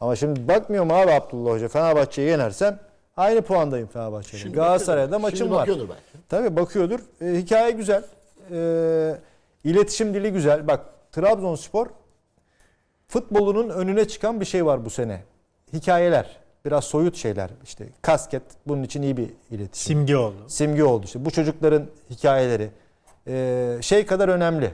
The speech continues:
Speaker 1: Yani Trabzonspor gibi, e, hikayesi futbolla özdeşleşmiş bir şehir için çok ideal bir sezon gibi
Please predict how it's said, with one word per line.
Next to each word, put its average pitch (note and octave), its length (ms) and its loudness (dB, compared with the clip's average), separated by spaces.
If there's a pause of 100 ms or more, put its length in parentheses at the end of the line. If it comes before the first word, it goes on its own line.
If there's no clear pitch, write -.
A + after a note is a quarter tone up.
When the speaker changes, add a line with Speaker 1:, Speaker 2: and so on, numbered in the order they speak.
Speaker 1:
Yani A#2 200 -2
Trabzonspor F3+ 800 2
gibi, D3+ 460 0 (420)
e, C3+ 580 -2 (240)
hikayesi E3 720 2 (280)
futbolla F3+ 500 2
özdeşleşmiş E3 760 0
bir E3 60 -2
şehir D3+ 260 -2
için A3+ 280 -6 (360)
çok A3 340 0 (100)
ideal G3 420 4
bir G#3+ 80 0
sezon G3 400 0
gibi C#3 280 -2